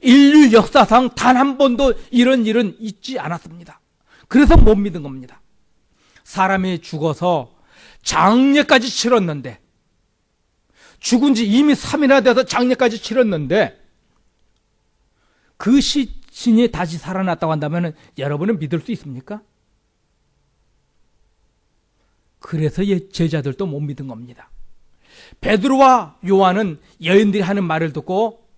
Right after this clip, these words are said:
열심히 예수님이 묻혔던 무덤을 향해 달려갔습니다. 그 무덤을 달려가서 보니까는 무덤은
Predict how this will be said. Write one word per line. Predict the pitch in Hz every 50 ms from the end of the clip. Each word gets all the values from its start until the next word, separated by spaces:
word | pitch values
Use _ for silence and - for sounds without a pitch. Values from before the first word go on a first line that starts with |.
| _ _ _ _ _ _ _ _ -
열심히 | - 208 226 - - - - 302 262 269 233 156 123 - _ -
예수님이 | 196 220 165 196 214 202 190 165
묻혔던 | 180 170 - 175 - - 190 185 180 151 - _ _ _
무덤을 | - 156 147 170 175 165 180 165 160 151
향해 | 147 143 143
달려갔습니다. | 131 - 135 135 131 131 123 117 - 127 120 117 110 - - - - _ - _ _ _ _ _ _ _ _ _ _ - - - _
그 | - 220
무덤을 | 285 302 294 240 240 208 262 254 254 247
달려가서 | - 180 202 208 214 202 202 190 196
보니까는 | 175 190 175 165 175 175 180 165
무덤은 | 139 156 151 160 156 180 233 247 233